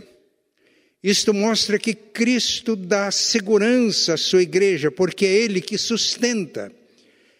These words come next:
a liderança da igreja na sua mão direita.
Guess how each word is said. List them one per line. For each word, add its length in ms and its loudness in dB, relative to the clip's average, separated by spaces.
a 100 -4
liderança 680 0
da 120 2
igreja 460 0
na 160 -4
sua 320 0
mão 340 0
direita. 640 -2